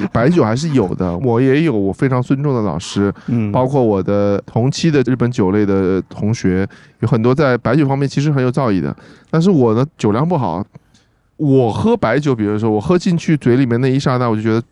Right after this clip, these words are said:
Speaker 1: 口腔就麻痹了，我觉得我喝不出味道来了。
Speaker 2: OK，还是喜欢什么就烤什么喝什么。
Speaker 1: 这是实话，
Speaker 2: 对，
Speaker 1: 对。
Speaker 2: 是。
Speaker 1: 因为我们其实都不是科班出身嘛，所以其实大部分都是从兴趣爱好起来的。
Speaker 2: 嗯。对，这里可以再补充一个背景知识啊，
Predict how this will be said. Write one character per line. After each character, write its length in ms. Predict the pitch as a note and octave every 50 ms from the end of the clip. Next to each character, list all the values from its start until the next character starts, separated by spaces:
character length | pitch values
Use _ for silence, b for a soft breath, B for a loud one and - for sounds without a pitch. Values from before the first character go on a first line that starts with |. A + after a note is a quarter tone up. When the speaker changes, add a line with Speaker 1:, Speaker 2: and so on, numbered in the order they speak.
| _ _
Speaker 1:
口 160 | - - G#2
腔 120 | - C#3 C#3+
就 60 | C#3+
麻 180 | A2+ F2+ F#2 -
痹 160 | - E3+ A#2
了， 140 | - - - B B B B B B B B
我 100 | A#2 A2
觉 80 | C#3
得 80 | F3+ F#3+
我 40 | E3
喝 140 | - -
不 80 | F3+ F3+
出 120 | - A#3+
味 100 | C4+ C4+
道 100 | G#3+ C#3+ F2+
来 80 | - G1+
了。 240 | G1+ G1+ G1+ - - b b b b b b
Speaker 2:
OK， 400 | - A2 - B2+ A2+ F#2+ F2+ G2+ A2+ - _ _
还 180 | - - A#2
是 200 | D3 D#3 D3 C3+
喜 260 | A2+ - - - -
欢 200 | G#2 G#2+ A#2 C#3+
什 140 | C#3 - G#2+
么 220 | F2+ F2+ F#2 F2+ F#2+
就 300 | - - B2+ A2+ G#2 F#2+ F#2
烤 240 | - - - F2+ F#2
什 120 | - G2
么 120 | G#2+ A#2+ A#2+
喝 180 | - C#3+ D3
什 140 | C#3+ C#3 A2
么。 140 | F#2 F#2 F2 - _ _ _ _ _
Speaker 1:
这 140 | - F3 C#3
是 140 | - - F#2+
实 160 | F2+ F#2+ F2+
话， 200 | E2+ E2 C#2+ B1+ -
Speaker 2:
对， 140 | G2 F2
Speaker 1:
对。 80 | D#2+ E2+ F#2+
Speaker 2:
是。 380 | - - - G2+ F2+ E2+ F2 - _ _ _ _ _ _ _
Speaker 1:
因 100 | - G#3+
为 40 | C#4
我 120 | C#4 B2+
们 120 | G#2 A2+ D#3+
其 160 | - - D#3+
实 60 | F#3
都 100 | F#3 G#3+
不 80 | F#3 F#3+
是 80 | F3+
科 140 | D#3 - E3+
班 100 | E3 D#3+
出 120 | D#3 E3
身 120 | D#3+ E3+ E3
嘛， 200 | D#3 A#2+ G#2+ - b b b b b b b -
所 100 | - C3
以 40 | C3
其 140 | F2+ C3+
实 80 | D3 E3+
大 160 | E3+ F3+ D#3
部 80 | C3+ C3+
分 160 | - D3+ B2+
都 120 | B2+ C3+
是 40 | C3+
从 440 | B2+ - - G2+ G#2 A2 A2 A#2 - - -
兴 160 | - C#3+ B2+
趣 80 | D#3
爱 80 | C#3 C3+
好 100 | C#3 B2+
起 140 | - - C#3+
来 60 | B2+
的。 100 | B2+ A#2
Speaker 2:
嗯。 0 |
对， 60 | G#2+ A2+
这 100 | C3+ C#3+
里 100 | B2+ A2+
可 60 | A#2
以 80 | G#2+ G#2 - _ _ _ _ _
再 140 | - - C#3
补 120 | A#2 A#2
充 200 | A2 - A#2+ A#2
一 80 | A2 A2+
个 460 | A2+ A2 G#2 G2 F#2+ F#2 F#2 F#2 G#2+ -
背 120 | - A#2+
景 120 | G#2+ G2 F#2
知 160 | F2+ A2+ G#2+
识 140 | G2 - G#2
啊， 240 | F#2+ F2 F2 F2